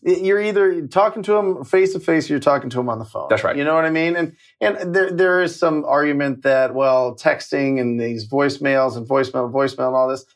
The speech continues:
Speaker 1: and I get it. It works, for certainly. But at
Speaker 2: If
Speaker 1: some
Speaker 2: you
Speaker 1: point, you're gonna have to get 'em on the phone.
Speaker 2: That's what I'm gonna say. It works if it draws them in for you to get on the phone. Like, I do texting. Our team does texting.
Speaker 1: Yeah.
Speaker 2: The second there's two responses by the seller,
Speaker 1: Mm-hmm.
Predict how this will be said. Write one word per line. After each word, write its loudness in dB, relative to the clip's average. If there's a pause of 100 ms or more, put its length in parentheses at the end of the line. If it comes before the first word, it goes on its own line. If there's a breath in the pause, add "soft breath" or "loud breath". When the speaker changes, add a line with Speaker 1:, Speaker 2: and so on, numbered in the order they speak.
Speaker 1:
and 2
I 2
get 2
it. 2
It -2
works, 0 (240)
for -16
certainly. 0
But -4
at 2
Speaker 2:
If 4
Speaker 1:
some 2
Speaker 2:
you 0
Speaker 1:
point, 2
you're 2
gonna 0
have 0
to -2
get 0
'em 0
on 0
the -8
phone. -4
Speaker 2:
That's 2
what 2
I'm 0
gonna -2
say. 2
It -4
works 0
if 2
it 0 (440)
draws 2
them 2
in 0
for 0
you 4
to -2
get 4
on -6
the -14
phone. 0
Like, -2 (200 soft breath)
I 4
do 0
texting. 0
Our -2
team 0
does 2
texting. 0
Speaker 1:
Yeah. 0 (280 loud breath)
Speaker 2:
The 2
second -2
there's -2
two 0
responses -4
by 2
the -6
seller, -2
Speaker 1:
Mm-hmm. -4